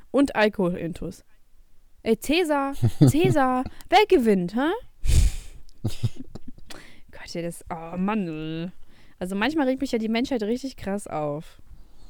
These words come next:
Speaker 2: Ja, die regt mich auch manchmal richtig krass auf.
Speaker 1: Hm.
Speaker 2: Aber so Kleinigkeiten regen mich schon auf.
Speaker 1: Ja, ne, aber ich glaub, also das hängt ja auch voll auf dra-,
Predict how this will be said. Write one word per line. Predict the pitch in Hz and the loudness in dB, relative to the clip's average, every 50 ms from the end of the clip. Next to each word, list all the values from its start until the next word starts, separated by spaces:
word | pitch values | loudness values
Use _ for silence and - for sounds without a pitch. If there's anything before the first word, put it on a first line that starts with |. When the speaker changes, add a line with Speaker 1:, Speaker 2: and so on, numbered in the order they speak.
| - - - - | -16 -14 -12 -8
Speaker 2:
Ja, | 98 92 95 95 95 95 92 | -6 -2 0 0 0 0 0
die | 85 87 92 | -2 -4 -4
regt | 90 - 92 - 101 | -4 -4 -4 -4 -4
mich | 101 101 | -4 -4
auch | 95 87 90 | -4 -4 -4
manchmal | 92 95 95 92 - 95 90 87 | -4 -4 -4 -4 -6 -6 -6 -6
richtig | 85 87 - - 92 - | -8 -8 -8 -10 -10 -10
krass | - - - 90 - - | -8 -10 -10 -10 -10 -6
auf. | 92 92 87 - - - - - - - - - - - | -4 -4 -2 -2 -4 -6 -6 -6 -8 -8 -8 -8 -6 -4
Speaker 1:
Hm. | - 180 185 180 180 175 175 175 180 185 196 208 214 - - - - - - - - | -4 -2 -2 -4 -4 -4 -8 -8 -8 -8 -8 -8 -10 -12 -16 -20 -20 -20 -20 -12 -6
Speaker 2:
Aber | - 101 95 101 107 | -4 -2 0 0 0
so | 101 104 | 0 -2
Kleinigkeiten | - - - 104 107 113 147 143 101 - - - 95 90 - 87 | -4 -4 -2 0 2 2 2 2 0 -2 -4 -6 -6 -6 -6 -6
regen | 92 - 87 85 87 | -8 -6 -6 -4 -4
mich | 90 85 - | -6 -6 -8
schon | - 87 87 85 | -8 -8 -8 -6
auf. | 87 87 90 - | -6 -8 -8 -6
Speaker 1:
Ja, | - 190 208 240 302 294 | -4 -2 0 2 2 0
ne, | 240 240 277 311 | 0 -2 -2 -2
aber | - 214 220 | 0 -2 -2
ich | 233 - | -2 -4
glaub, | 226 220 226 - | -6 -8 -6 -2
also | - 202 196 202 - - - - | -4 -2 -2 -2 -6 -6 -8 -12
das | 190 175 175 - - | -10 -10 -10 -10 -6
hängt | 208 196 226 269 269 | -4 -2 0 0 0
ja | - 214 190 | -2 -2 -4
auch | 196 | -4
voll | - - - 233 | -4 -2 0 0
auf | 254 269 - | 0 0 -4
dra-, | - - - 202 190 - | -6 -10 -8 -6 -8 -8